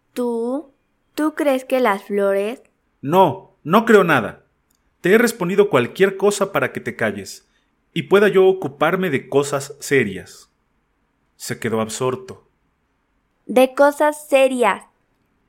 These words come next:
Speaker 2: Me miraba con el martillo en la mano, los dedos negros por la grasa y con medio cuerpo dentro de algo que le parecía muy feo.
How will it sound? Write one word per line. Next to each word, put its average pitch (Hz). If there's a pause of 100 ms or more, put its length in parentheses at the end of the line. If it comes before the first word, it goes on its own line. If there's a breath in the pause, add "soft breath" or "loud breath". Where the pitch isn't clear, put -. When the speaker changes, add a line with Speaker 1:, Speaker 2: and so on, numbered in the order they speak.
Speaker 2:
Me 139
miraba 170
con 185
el 123
martillo 117
en 123
la 127
mano, 143 (640)
los 135
dedos 190
negros 208
por 147
la 120
grasa 127 (460)
y 165
con 160
medio 220
cuerpo 190
dentro 127
de 120
algo 196
que 151
le 117
parecía 117
muy 165
feo. 98